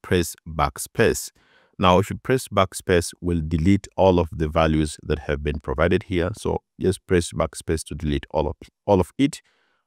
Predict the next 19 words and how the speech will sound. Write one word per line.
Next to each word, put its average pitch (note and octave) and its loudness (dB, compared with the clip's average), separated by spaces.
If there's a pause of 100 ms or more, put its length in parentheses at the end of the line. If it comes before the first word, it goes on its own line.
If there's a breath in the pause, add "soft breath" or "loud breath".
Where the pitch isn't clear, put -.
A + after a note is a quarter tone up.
(100)
After G2+ 0
that, F#2+ 4
press F2 0 (140)
C - -6
T A2+ 2
R - -2
L E2+ 0
plus - -10 (100)
S D#2 -4
to E2 -12
save. F2+ 0 (480)
And C#2 -10
then E2 0
you D2+ -2
can D2 -8
cancel A#2 4
this, G2 -2
and F2+ -10
then E2+ -2